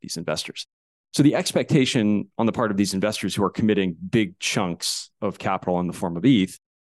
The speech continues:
is that these validator nodes are gonna be operated in an appropriate manner,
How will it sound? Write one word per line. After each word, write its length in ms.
is 120
that 200
these 200
validator 440
nodes 220
are 60
gonna 140
be 160
operated 640
in 100
an 80
appropriate 440
manner, 440